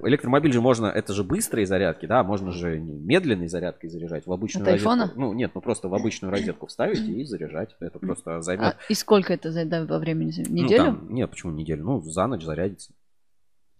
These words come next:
Speaker 2: А, подожди, а это
Speaker 1: А
Speaker 2: как?
Speaker 1: это быстрые
Speaker 2: Нет.
Speaker 1: зарядки.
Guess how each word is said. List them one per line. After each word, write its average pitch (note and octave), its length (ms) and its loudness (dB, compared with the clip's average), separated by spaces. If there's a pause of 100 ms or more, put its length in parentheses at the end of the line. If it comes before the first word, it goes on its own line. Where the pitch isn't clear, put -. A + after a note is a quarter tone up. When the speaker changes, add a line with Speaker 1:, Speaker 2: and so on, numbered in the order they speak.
(120)
Speaker 2:
А, E3 200 0
подожди, E3 520 -6
а E3 120 2
это D#3 320 -2
Speaker 1:
А - 20 -10
Speaker 2:
как? E3+ 220 2
Speaker 1:
это - 160 2
быстрые E2+ 320 0
Speaker 2:
Нет. E2 100 4
Speaker 1:
зарядки. G2 400 0